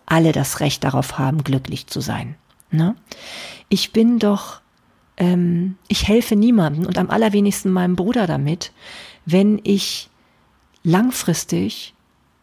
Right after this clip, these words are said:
weiterhin trauer. Ich bin auch keine gute Unterstützung für meine Mutter oder für meine Kinder oder für die anderen Angehörigen meines Bruders, wenn ich mich einfach nur, ja,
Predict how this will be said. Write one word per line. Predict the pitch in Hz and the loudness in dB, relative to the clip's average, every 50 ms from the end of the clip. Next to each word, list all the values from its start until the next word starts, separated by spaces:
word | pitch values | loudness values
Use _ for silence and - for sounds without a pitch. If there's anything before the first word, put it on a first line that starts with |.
| _ _ | _ _
weiterhin | 160 170 170 185 185 196 165 170 175 | 0 2 2 2 2 0 0 0 -2
trauer. | - - - - 247 - 139 139 151 - _ _ _ _ _ _ _ _ _ _ _ _ _ _ - - - - - | -2 -4 -4 -4 -2 -2 -2 -2 -4 -8 _ _ _ _ _ _ _ _ _ _ _ _ _ _ -20 -20 -18 -16 -10
Ich | - - - | -8 -6 -2
bin | - 240 247 | 0 2 2
auch | - 208 - | 2 0 -2
keine | - - 226 220 220 | -2 0 0 2 2
gute | 208 - 233 220 - 214 - | 0 0 -2 0 0 -2 -2
Unterstützung | - - 202 214 208 - - 240 247 - 233 208 | -2 -2 -2 -2 -2 -2 -4 -4 -4 -2 -4 -2
für | - 202 | 0 0
meine | 185 185 180 175 180 | 2 2 2 2 2
Mutter | 175 190 247 - - 180 156 | 2 2 0 0 0 0 0
oder | 147 156 | 0 0
für | 156 - 170 | -2 -2 0
meine | 165 165 170 170 170 | 0 0 0 0 -2
Kinder | - - 277 277 277 196 127 123 147 - _ - - - - - - - | -4 -6 -4 -2 -2 0 0 -2 -4 -8 _ -18 -20 -18 -18 -18 -12 -6
oder | - 160 165 175 | -2 0 0 0
für | - - 196 | 0 -2 -2
die | - - - | -2 -2 0
anderen | 180 185 202 208 202 196 156 160 156 - | 2 4 4 4 4 4 2 2 0 0
Angehörigen | - 143 151 147 147 139 156 156 143 147 143 143 | 0 0 0 0 0 -2 -2 -2 -2 0 0 0
meines | 135 131 131 131 135 - | 0 0 0 0 -2 -4
Bruders, | - - - - 143 139 131 120 123 - - - _ _ - - - - - - - | -8 -8 -4 -2 0 0 0 -2 -2 -6 -8 -12 _ _ -20 -20 -20 -20 -20 -12 -4
wenn | 151 165 170 175 185 | 0 2 2 4 2
ich | - - 196 - - - - - _ _ _ _ _ _ _ _ _ _ | 2 0 -2 -4 -6 -10 -14 -16 _ _ _ _ _ _ _ _ _ _
mich | - 185 - - - | -2 -2 -2 -2 -2
einfach | 170 180 202 208 - - 214 - - | 0 0 0 0 0 -2 -6 -4 -2
nur, | - 196 185 185 180 180 180 190 - _ _ _ _ _ _ _ _ _ _ _ _ _ _ _ _ _ | 0 2 2 2 2 0 0 -4 -6 _ _ _ _ _ _ _ _ _ _ _ _ _ _ _ _ _
ja, | - 180 175 165 165 165 | 0 0 2 0 -2 -4